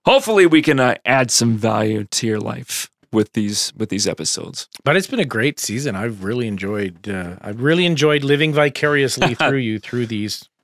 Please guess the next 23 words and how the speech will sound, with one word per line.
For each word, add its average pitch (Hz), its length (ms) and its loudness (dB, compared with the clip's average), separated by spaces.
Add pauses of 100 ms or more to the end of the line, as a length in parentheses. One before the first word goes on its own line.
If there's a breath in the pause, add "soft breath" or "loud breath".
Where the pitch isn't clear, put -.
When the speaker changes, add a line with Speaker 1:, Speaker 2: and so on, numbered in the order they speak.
(160)
Speaker 1:
Well, 135 120 4
Speaker 2:
past - 200 -8
eight - 200 -14
months. - 300 -18
Yeah. - 180 -20 (220)
Speaker 1:
thank 143 260 2
you. 123 180 2
It 113 180 -2
has 117 180 0
been 117 380 0 (600)
a 123 60 2
lot 135 220 6
of 120 140 0
work 120 460 2 (220)
to 135 120 2
get 113 220 2
to - 80 -6
this 107 200 -2
point, 113 380 -2
and 107 260 -4
there 107 220 2
is 107 200 0
a 107 200 0